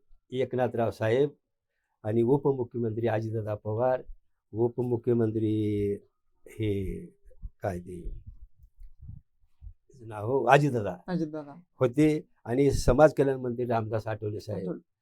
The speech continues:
Speaker 1: आणि लातूर जिल्ह्याचे मंत्री
Speaker 2: हं.
Speaker 1: बनसोड साहेब
Speaker 2: हां.
Speaker 1: हे सुद्धा त्या कार्यक्रमाला हजर होते.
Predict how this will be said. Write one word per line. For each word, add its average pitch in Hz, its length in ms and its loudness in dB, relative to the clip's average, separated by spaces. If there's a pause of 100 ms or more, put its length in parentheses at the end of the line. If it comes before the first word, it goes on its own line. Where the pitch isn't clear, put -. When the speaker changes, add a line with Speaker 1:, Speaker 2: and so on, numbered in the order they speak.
(160)
Speaker 1:
आणि 123 240 0
लातूर 123 360 4
जिल्ह्याचे 127 1400 2
मंत्री 147 560 6 (200)
Speaker 2:
हं. 180 140 -4 (200)
Speaker 1:
बनसोड 135 380 6
साहेब 143 340 6 (180)
Speaker 2:
हां. 156 140 -6 (140)
Speaker 1:
हे 170 160 6
सुद्धा 127 460 -2 (100)
त्या 127 140 -2
कार्यक्रमाला 107 840 -2
हजर 101 220 -2
होते. 135 420 0